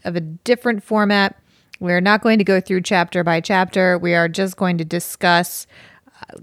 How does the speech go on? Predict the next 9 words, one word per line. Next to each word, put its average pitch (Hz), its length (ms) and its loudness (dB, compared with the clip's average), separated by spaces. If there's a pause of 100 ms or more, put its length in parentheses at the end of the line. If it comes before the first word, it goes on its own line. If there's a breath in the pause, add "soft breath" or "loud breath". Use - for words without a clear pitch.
character 240 460 2
beats, 190 540 -4 (340)
major 202 420 4
themes, 180 840 -2 (240)
and 175 200 0
then 165 180 0
world 196 280 4
building 175 340 2
stuff. 160 480 0